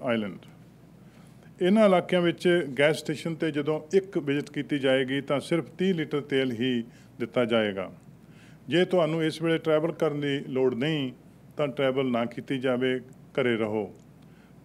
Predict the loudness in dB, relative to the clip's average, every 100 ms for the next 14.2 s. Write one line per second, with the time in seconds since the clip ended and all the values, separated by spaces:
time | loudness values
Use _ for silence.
0 | -6 -4 2 2 2 -2 0 0 0 0
1 | -2 0 -2 -2 -2 -2 -2 -4 -6 -8
2 | -8 -6 0 0 0 -6 -4 -2 -2 -4
3 | -2 -2 -4 -4 0 2 0 -6 -20 -20
4 | -2 0 2 -2 -6 -6 -2 -2 -2 -4
5 | -2 0 0 -2 0 -4 -4 -2 -2 -2
6 | -2 0 0 -2 -4 -4 -4 -2 -6 -6
7 | -10 -12 -18 -6 -4 0 -2 -2 -12 -20
8 | -20 -20 -20 -20 -20 -20 -20 -20 -20 -2
9 | 2 4 2 0 0 -2 0 -2 4 4
10 | 2 2 0 0 -4 -6 -2 0 2 2
11 | 2 -2 -12 -20 -20 -2 0 2 0 -2
12 | 0 0 -2 -4 -2 2 4 2 -2 -8
13 | -4 -2 -2 0 2 2 2 0 2 2
14 | 2 0